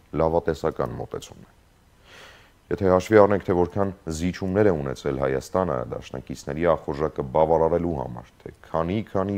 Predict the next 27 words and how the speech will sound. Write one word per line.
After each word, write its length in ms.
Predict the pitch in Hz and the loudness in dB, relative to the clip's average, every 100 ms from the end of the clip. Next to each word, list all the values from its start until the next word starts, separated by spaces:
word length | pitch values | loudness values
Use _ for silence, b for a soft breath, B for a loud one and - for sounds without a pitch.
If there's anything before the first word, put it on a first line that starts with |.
| 85 | -2
բան 300 | 80 85 95 | 2 2 2
ենք 240 | 82 - | -2 -6
մենք 300 | 73 82 76 | -6 -6 -6
բոլորս 480 | 69 71 76 80 - | -4 0 0 0 -2
տվել 380 | - 67 92 85 65 B B B - | -6 2 4 4 2 B B B -6
որոշ 360 | 69 98 98 | 0 2 2
անհատների 560 | 92 78 73 - 73 80 | 0 0 -2 -2 -6 -6
դիրքերն 540 | 76 78 - - 76 76 | -6 -8 -8 -4 -4 -4
ամրապնդելու 760 | 71 69 69 69 67 71 78 65 _ | -4 -4 -4 -6 -6 -6 -6 -8 _
ու 140 | - 71 - | -10 -10 -4
ավագ 400 | 76 76 92 98 - | 0 2 4 2 0
գործընկերոջը 800 | - 73 - 69 - 73 80 - 69 | -6 -6 -6 -8 -4 -4 -4 -4 -8
շփումներում 600 | - - 67 69 80 76 B B | -8 -8 -6 -4 -4 -6 B B
ավելի 280 | - 73 82 - | -4 -2 -2 -4
ինքնավստահ 800 | 92 87 98 90 90 - 104 76 | -6 -6 -2 0 0 4 4 4
զգալու 400 | 64 64 58 58 | -4 -6 -6 -6
համար, 340 | 64 92 117 - b b b b - | -2 2 2 0 b b b b -6
թեման 340 | 82 113 123 | 0 2 2
կգնա 340 | 78 69 69 90 | -2 -2 0 0
ու 120 | 73 | 0
կհասնի 480 | - 67 69 78 76 | -2 -2 -2 -4 -4
արդեն 360 | 67 - 71 69 - _ 73 87 | -4 -4 -8 -8 -16 _ -6 0
մեր 300 | 98 104 - | 6 6 4
սուբյեկտայինության 1000 | - 69 62 60 - 62 57 55 - 52 | -6 -8 -6 -6 -4 -6 -6 -10 -12 -12
կորստին։ 460 | - - - - - | -12 -12 -12 -18 -20
Ի 160 | - 73 | -8 -4
վերջո, 300 | 78 - | -2 4